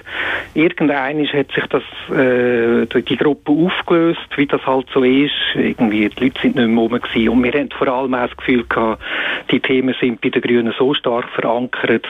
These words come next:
dass es nicht eine spezielle Gruppe braucht. Wir haben aber gemerkt, dass es wichtig ist, vor allem für die Vernetzung intern, dass man eben gleich ein, eine Gruppe haben, die sich um die Themen kümmert,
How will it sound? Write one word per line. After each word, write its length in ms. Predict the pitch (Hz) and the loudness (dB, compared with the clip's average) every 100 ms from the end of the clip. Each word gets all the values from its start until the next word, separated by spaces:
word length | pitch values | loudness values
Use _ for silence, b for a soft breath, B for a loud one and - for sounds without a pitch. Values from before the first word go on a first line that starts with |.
| - | -4
dass 140 | 110 | -4
es 340 | - - - 123 | -4 -6 0 2
nicht 220 | 127 - | 2 4
eine 220 | 120 117 | 2 2
spezielle 600 | - - 120 - 113 107 | 0 -2 -2 0 -2 -2
Gruppe 400 | 101 170 185 - | 0 0 0 -4
braucht. 500 | - 190 175 - - - B B B - | 0 2 2 -2 -10 -8 B B B -2
Wir 160 | 139 | 2
haben 120 | 131 123 | 2 2
aber 140 | 104 | -2
gemerkt, 440 | - 123 135 - | 0 0 0 -4
dass 100 | 127 | -4
es 140 | 127 - | -2 2
wichtig 460 | 123 143 - 143 | 2 2 0 0
ist, 160 | 135 123 | 0 0
vor 160 | - 120 | -2 -2
allem 200 | 117 117 | -2 -4
für 140 | - | -12
die 140 | - - | -14 -6
Vernetzung 640 | 127 117 131 - - 143 131 - - - | 0 2 2 -2 -2 0 0 -2 -4 0
intern, 600 | 151 156 147 131 127 120 | 2 2 2 0 0 -4
dass 160 | 123 | -4
man 140 | 127 113 | -2 -2
eben 240 | 113 127 | -2 -2
gleich 400 | 117 120 127 - | 2 4 2 2
ein, 280 | 131 110 107 B B B B - | 0 0 -2 B B B B -2
eine 140 | 113 | 0
Gruppe 380 | - 127 - - | 2 0 0 -2
haben, 240 | 113 131 | 2 2
die 120 | 127 117 | 2 0
sich 140 | - 120 | 0 0
um 100 | 113 | 0
die 120 | 113 | 0
Themen 340 | - 117 113 | 2 2 0
kümmert, 800 | - 127 127 131 127 120 - | 0 0 2 2 2 0 -2